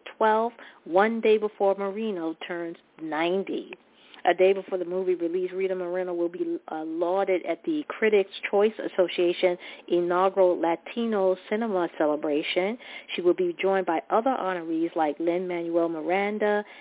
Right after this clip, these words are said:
and Damien Bichir. Squid Game is hugely popular. However, it's not always a good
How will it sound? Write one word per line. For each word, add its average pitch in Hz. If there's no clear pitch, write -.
and 196
Damien 156
Bichir. 139
Squid 403
Game 214
is 214
hugely 262
popular. 185
However, 226
it's 214
not 254
always 262
a 233
good 233